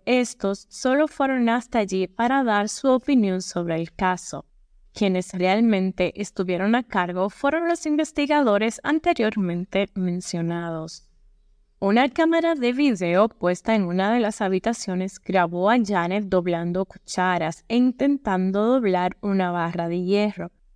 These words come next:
Ross llegó a observar a Janet golpeando el techo de la casa con una escoba y escondiendo su grabadora.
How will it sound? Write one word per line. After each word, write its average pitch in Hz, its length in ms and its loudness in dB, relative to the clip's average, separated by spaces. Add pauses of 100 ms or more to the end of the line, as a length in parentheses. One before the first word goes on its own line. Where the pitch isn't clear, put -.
(400)
Ross 202 640 2
llegó 165 320 -2
a 175 60 -2
observar 202 500 0
a 240 100 2
Janet 185 540 -2
golpeando 262 640 0
el 285 140 0
techo 180 340 -2
de 220 140 2
la 170 120 0
casa 185 520 -4
con 170 260 -8
una 170 140 -4
escoba 202 600 -2 (400)
y 294 120 0
escondiendo 196 840 2
su 175 220 -8
grabadora. 160 800 -2